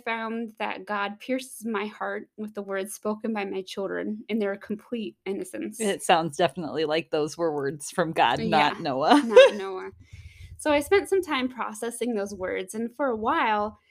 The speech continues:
Speaker 1: I still wasn't too sure what that deeper meaning was. Um, but then a while later, I was asked to speak on Mother's Day, and so I knew th-, that the message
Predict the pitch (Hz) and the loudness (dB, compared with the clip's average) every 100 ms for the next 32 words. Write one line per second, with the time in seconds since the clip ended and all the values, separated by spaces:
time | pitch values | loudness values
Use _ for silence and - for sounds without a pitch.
0 | _ _ 247 247 359 311 302 269 - - | _ _ -12 -2 0 0 -2 -4 -6 -4
1 | 254 254 214 202 202 202 185 185 214 208 | -4 -4 -4 -4 -6 -8 -8 -8 -10 -8
2 | 196 196 196 190 190 185 185 185 - - | -4 -4 -4 -4 -2 -4 -6 -10 -14 -16
3 | _ _ - 233 240 262 349 349 285 269 | _ _ -8 -4 -2 0 2 4 4 0
4 | 294 226 196 202 214 220 214 208 - 202 | 0 -2 -6 -6 -6 -6 -6 -6 -6 -6
5 | 214 - 240 - 220 220 220 220 269 320 | -8 -10 -12 -10 -12 -10 -8 -2 0 0
6 | 214 - 202 214 247 - _ _ _ - | -2 -6 -8 -6 -8 -14 _ _ _ -4
7 | 240 254 240 247 262 311 277 254 - 208 | -2 0 2 2 4 4 2 -2 -8 -4
8 | 214 214 - 208 208 214 208 208 233 208 | -2 -2 -4 -6 -2 -2 -2 -2 -2 -2
9 | - | -6